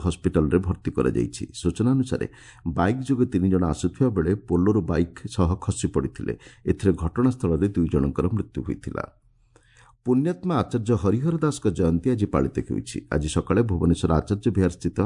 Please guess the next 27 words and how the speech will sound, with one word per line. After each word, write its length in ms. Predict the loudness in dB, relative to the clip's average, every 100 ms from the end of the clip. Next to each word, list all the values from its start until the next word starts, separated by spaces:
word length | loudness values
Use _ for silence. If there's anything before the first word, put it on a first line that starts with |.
| 0
ଆଚାର୍ଯ୍ୟ 360 | 0 0 2 2
ହରିହର 340 | 2 0 0 -2 0
ଦାସ 140 | 0 -2 -20 -20 -8
ପ୍ରତିମୂର୍ତ୍ତିରେ 580 | -6 -2 -2 -2 2 0
ବିଶିଷ୍ଟ 400 | 0 -4 -6 -2
ବ୍ୟକ୍ତିମାନେ 480 | 0 0 -2 -2 2
ମାଲ୍ୟାର୍ପଣ 540 | 2 2 2 0 0 -4
କରିଛନ୍ତି। 540 | 0 -2 -2 -8 -8 -16 -20 -20 -6
ସନ୍ଧ୍ୟାରେ 400 | -2 0 2 0
ଜୟଦେବ 380 | 0 0 -2 -2
ଭବନରେ 420 | -2 0 2 2
ଆୟୋଜିତ 300 | 0 -2 -4 -2
ହେବାକୁ 260 | 0 0
ଥିବା 220 | 0 0 0
ରାଜ୍ୟସ୍ତରୀୟ 520 | 0 -2 -4 -2 0 0
ଉତ୍ସବରେ 400 | 0 -4 0 0 0
ଉପମୁଖ୍ୟମନ୍ତ୍ରୀ 760 | -2 -2 -4 -6 -4 -2 -2
ପ୍ରଭାତୀ 480 | -2 -2 -2 -2 -2
ପରିଡ଼ା 380 | -2 -2 -2 -4 -8 -20 -8 0
ମୁଖ୍ୟ 280 | 0 2 0
ଅତିଥି 320 | 0 -2 -4
ଭାବେ 220 | -2 0
ଯୋଗଦେବାର 500 | 0 2 2 2 0 0
କାର୍ଯ୍ୟସୂଚୀ 640 | 0 -4 -2 -4 -6 -8 -4
ରହିଛି। 460 | -4 -6 -8 -12 -12 -16 _ _ _ _ _ _ _ _ _ _ _ _ _
ନୂଆପଡ଼ା 500 | 0 4 4 2 -2
ଜିଲ୍ଲାରେ 360 | 0 2 2 2